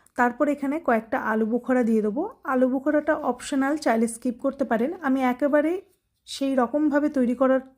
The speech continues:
চেষ্টা করেছি, তাই জন্য আলু বোখরাটা অ্যাড করেছি। আর এটা কিন্তু ইজিলি অ্যাভেলেবল যে কোনো স্টোরে। ওপর থেকে একটু তৈরি করা বিরিয়ানি মশলাটা দিয়ে, ভাত দিয়ে সমস্ত চিকেনের লেয়ারটাকে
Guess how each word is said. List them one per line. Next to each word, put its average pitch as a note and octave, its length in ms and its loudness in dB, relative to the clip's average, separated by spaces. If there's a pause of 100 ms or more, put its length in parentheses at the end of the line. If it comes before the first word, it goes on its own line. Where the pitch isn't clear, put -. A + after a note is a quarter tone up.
চেষ্টা C4 260 -4
করেছি, C4+ 340 -2
তাই A#3+ 180 0
জন্য A#3+ 200 2
আলু G#3+ 200 2
বোখরাটা A#3+ 420 0
অ্যাড G3+ 200 -2
করেছি। B3 460 -2 (380)
আর B3+ 140 2
এটা B3 160 2
কিন্তু D#4 220 -2
ইজিলি C4 500 0
অ্যাভেলেবল A#3 540 0
যে B3 160 0
কোনো A3 220 2
স্টোরে। G3+ 380 -6 (640)
ওপর C#4 220 2
থেকে D4 200 0
একটু C#4+ 220 -2
তৈরি B3+ 280 2
করা C4 200 2
বিরিয়ানি A3+ 400 2
মশলাটা A3+ 500 -2
দিয়ে, A3 260 -2 (400)
ভাত A3 300 0 (140)
দিয়ে A#3 260 0
সমস্ত B3+ 500 -2
চিকেনের A#3+ 520 0
লেয়ারটাকে G#3 520 0